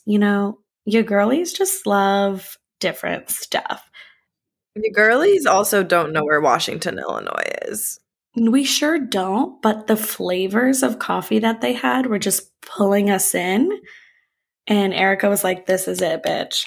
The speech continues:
Speaker 1: And so that's, this is where we're at.
Speaker 2: It's, like, near Peoria. Yeah. <laughs>
Speaker 1: Oh, good to know.
Speaker 2: Damn, Illinois is so big, but literally what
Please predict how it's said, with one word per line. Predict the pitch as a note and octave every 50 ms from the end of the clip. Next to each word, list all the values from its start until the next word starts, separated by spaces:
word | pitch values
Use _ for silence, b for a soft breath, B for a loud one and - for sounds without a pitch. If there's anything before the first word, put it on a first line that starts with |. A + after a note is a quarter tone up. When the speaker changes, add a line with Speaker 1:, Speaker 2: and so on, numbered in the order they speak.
| - -
Speaker 1:
And | G3 F#3+ F#3+ F#3+ F#3 F#3
so | - - F#3 F#3
that's, | F3+ F3 F#3 F3+ F3 - - _ - - _ -
this | G3+ G3+ G3+ -
is | G#3 G3+ - G3
where | F#3+ F3+ F3+
we're | F3+ F#3 F3+ - -
at. | - F3 E3 - - - _ _ _ _ _ _ _ _ _ _ _ _ _ _ _ _ _ _ _ -
Speaker 2:
It's, | - G3+ -
like, | A#3+ A3 G3
near | A3 A3 A3 A3
Peoria. | - - G#3+ F#3 E3+ D#3 F2 E2 D#2 D2+ C#2+ - - - _ _ _ _ _ _ -
Yeah. | F3 - - - - - G#3
<laughs> |
Speaker 1:
Oh, | G4 C#4+ A3+ A3+ C#4 D4 D#4+ E4+ F4 E4 D4 A#3 G3 F#3 F#3 F3+ F3+ F3 E3+ F3 F3 F3 F3+ F3+
good | - G#3+ A3 A3
to | - D4
know. | B3+ F3 F3 A3 A#3 F#3 E3+ F3 F3+ E3+ _ _ _ _ _ _ _ _ _ _ _ _ _ _ _ -
Speaker 2:
Damn, | B3+ D4 D4+ B3 F#3+
Illinois | - - F#3 G3 A#3 C#4 D#4+ E4+ E4+ E4
is | E4 D#4+ -
so | - - - - F#3 F#3+ F#3+ G3+ G#3+ A3+ G3 - _ -
big, | E3+ E3+ F3 F#3+ A3 A#3+ A3+
but | A3+ A3 F#3+ -
literally | - F3 E3+ E3+ E3+ E3+ F3+ F3 F3+ F#3 F#3 F#3 F#3+ F#3+ F#3+ G3
what | F#3 E3+ E3 E3 E3 E3 E3 E3 E3 -